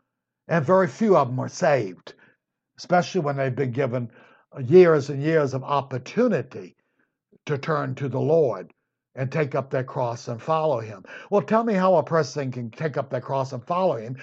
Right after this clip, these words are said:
when they've only got two minutes left of their life, okay?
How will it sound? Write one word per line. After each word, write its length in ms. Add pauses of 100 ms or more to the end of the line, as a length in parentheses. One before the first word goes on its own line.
(160)
when 120
they've 160
only 200
got 220
two 180
minutes 400
left 300
of 100
their 140
life, 500 (220)
okay? 540